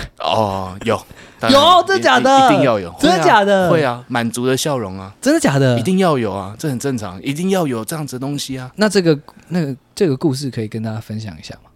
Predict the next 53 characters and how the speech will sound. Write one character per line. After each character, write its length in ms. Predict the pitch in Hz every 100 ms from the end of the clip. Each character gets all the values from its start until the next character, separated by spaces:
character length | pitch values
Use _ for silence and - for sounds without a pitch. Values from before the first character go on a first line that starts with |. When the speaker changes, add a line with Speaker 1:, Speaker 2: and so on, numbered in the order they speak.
| -
Speaker 1:
嗯， 580 | 82 87 82 90 90 98
故 200 | - 123
事 240 | - 131
哦， 120 | 90 104
就， 200 | 113 123
就 140 | 101 139
男 140 | 127
女 120 | 135
朋 180 | 113 98
友 100 | 110
啊， 100 | 80 95
男 100 | 143
女 60 |
朋 120 | 123
友 60 | 135
就 120 | 120
会 180 | 127 143
有 80 | 98
啊。 260 | 73 85 -
Speaker 2:
哦， 80 | 156
是 160 | 208
男 200 | 175 151
女 140 | 165 127
朋 240 | 127 120
友。 140 | 127
Speaker 1:
对 140 | 107 117
啊。 260 | 101 101 - _ _ _
Speaker 2:
呃， 500 | - 123 117 117 117 120
因 100 | -
为 60 | 175
我 60 | 120
知 120 | 131
道 100 | 135
你 100 | 117
交 160 | 117
过 160 | 113 120
的 160 | 113 104
所 180 | -
有 60 | 107
女 100 | 104
朋 140 | 95
友， 120 | 95 90
大 180 | 135 131
概 120 | 127
可 100 | 113
以 80 | 101
跟 100 | 117
我 60 |
说 140 | 104 110
第 160 | 113
几 140 | 98 82
个 120 | -
吗？ 140 | -